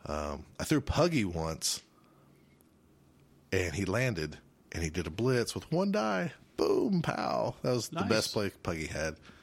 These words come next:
Speaker 1: Anyways, I scored, went up one nothing. Second half, I think that's when I used the wizard that helped me out a lot. And then I also had Ikitha Benoin, Benoin,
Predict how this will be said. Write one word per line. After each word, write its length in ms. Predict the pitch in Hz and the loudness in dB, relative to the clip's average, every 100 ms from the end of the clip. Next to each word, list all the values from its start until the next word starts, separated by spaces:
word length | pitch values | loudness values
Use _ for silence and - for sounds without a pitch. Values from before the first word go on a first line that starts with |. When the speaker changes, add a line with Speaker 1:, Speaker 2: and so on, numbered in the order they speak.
| - - | -10 0
Speaker 1:
Anyways, 260 | 151 113 127 | 2 4 4
I 100 | 131 | 2
scored, 320 | - 131 120 | 2 2 4
went 180 | 117 113 | 2 0
up 140 | - | 0
one 180 | 117 113 | -2 0
nothing. 560 | 113 110 110 107 107 - - - - - - - | 0 0 0 0 -2 -4 -12 -20 -20 -20 -20 -18
Second 420 | - - 104 107 95 | -4 0 0 0 -2
half, 720 | 107 104 101 - - - - - - - - - - _ - - | 0 0 0 -4 -12 -14 -18 -20 -20 -20 -20 -20 -20 _ -10 -4
I 60 | |
think 200 | - 90 | -2 0
that's 240 | 95 90 - | 0 -2 0
when 120 | 90 | -2
I 60 | |
used 260 | 90 87 - | 0 -2 -2
the 80 | 85 | -2
wizard 400 | 87 80 85 80 | -2 -2 -2 -4
that 140 | 80 | -4
helped 220 | 82 85 | -2 -4
me 120 | 87 85 | -4 -4
out 140 | 82 | -4
a 40 | |
lot. 460 | 78 80 82 78 - - | -2 -2 -2 -4 -10 -10
And 240 | 82 78 | -6 -6
then 300 | 80 78 76 - | -6 -6 -6 0
I 100 | 123 | 4
also 320 | 170 165 - | 4 4 2
had 220 | 113 110 92 - | 0 0 -4 -4
Ikitha 680 | 104 104 - 104 98 92 - - - 98 | -2 -2 0 0 2 -2 -6 -18 -20 -4
Benoin, 440 | 101 98 98 101 - - | -2 0 0 -2 -6 -10
Benoin, 600 | - 90 101 110 110 110 | -4 -2 0 0 0 -2